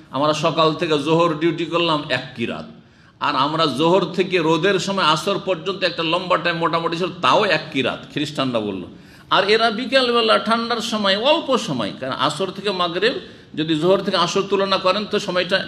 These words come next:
কিছুটা কম, তো তাদেরকে আবার দুই কিরাত, অল্প সময় কাজ করলো, আরামের সময় কাজ করলো, আর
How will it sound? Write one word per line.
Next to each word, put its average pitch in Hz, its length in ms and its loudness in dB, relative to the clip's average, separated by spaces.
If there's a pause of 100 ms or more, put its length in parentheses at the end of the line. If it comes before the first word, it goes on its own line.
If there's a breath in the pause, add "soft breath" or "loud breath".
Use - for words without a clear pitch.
কিছুটা 170 320 0
কম, - 240 -4 (1600 loud breath)
তো 175 120 6 (1040)
তাদেরকে 214 560 0
আবার 214 240 4
দুই 208 300 4
কিরাত, 285 340 4 (360)
অল্প 277 400 2
সময় 285 360 4
কাজ 262 260 2
করলো, 226 460 0
আরামের 240 500 2
সময় 269 360 0
কাজ 233 380 -2
করলো, 208 340 0
আর 175 260 4